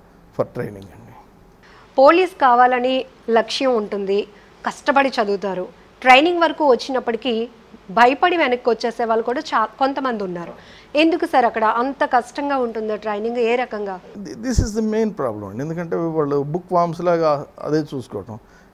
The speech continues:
Speaker 1: ఎందుకంటే ఉన్న ట్వంటీ ఫోర్ అవర్స్ మేము అడుగుతాను, నేను ట్వంటీ ఫోర్ అవర్స్ టైమ్ టేబుల్ ఎంతమందికి ఉందంట నేను.
Speaker 2: మ్మ్.
Speaker 1: Well, they don't have any twenty-four hours. They twenty-four hours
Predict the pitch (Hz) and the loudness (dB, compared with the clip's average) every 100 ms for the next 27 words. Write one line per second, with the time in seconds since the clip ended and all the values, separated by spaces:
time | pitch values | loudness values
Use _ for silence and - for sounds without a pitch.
0 | 180 190 202 202 196 208 233 190 208 208 | -10 -4 -2 0 0 0 0 2 0 0
1 | 220 196 190 165 180 170 170 170 202 180 | 0 2 0 -2 -6 -2 0 0 0 0
2 | 147 131 143 185 185 180 170 165 175 165 | 0 -2 -4 -4 -2 -2 -2 -2 -4 -2
3 | 165 147 156 156 143 131 123 104 101 95 | -4 -4 -4 -4 -6 -4 -6 -8 -12 -14
4 | 92 90 - 233 202 180 202 208 208 220 | -16 -18 -10 -8 -8 -8 -6 -2 -2 -2
5 | 190 180 165 156 147 139 131 113 107 90 | 0 -2 -2 -4 -6 -6 -4 -6 -10 -8
6 | 131 156 139 160 202 226 220 202 | -8 -6 -8 -4 0 2 2 0